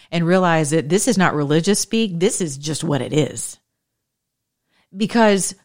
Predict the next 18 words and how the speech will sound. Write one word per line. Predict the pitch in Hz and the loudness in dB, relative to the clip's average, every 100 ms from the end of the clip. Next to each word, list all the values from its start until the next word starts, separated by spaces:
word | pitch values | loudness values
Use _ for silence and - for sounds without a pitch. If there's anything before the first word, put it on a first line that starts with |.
| _ | _
who | 269 320 | 2 4
else | 277 247 - | 6 2 2
would | 185 | 0
industrialize | 160 151 156 170 - 147 139 139 135 135 131 | 2 0 2 0 0 -2 -2 0 -2 -4 -6
the | 147 | -8
trafficking | - 147 139 - 143 | -2 -2 -2 -4 -4
of | 139 | -4
human | - 135 123 | -4 -6 -4
beings? | 127 127 - - | -6 -6 -8 -2
I'm | 185 220 | 2 2
not | 277 - | 0 -4
talking | - 202 190 170 | 0 2 2 0
about | 143 139 - - - _ _ _ | -2 -4 -6 -12 -20 _ _ _
slavery | - - 156 151 139 127 - - _ _ _ _ _ _ _ _ _ - | -18 -8 0 0 0 -4 -10 -16 _ _ _ _ _ _ _ _ _ -2
in | 170 | -2
the | |
sense | 156 - 180 - | 0 -2 -2 -2
of | - 160 151 151 135 | -2 0 2 0 -4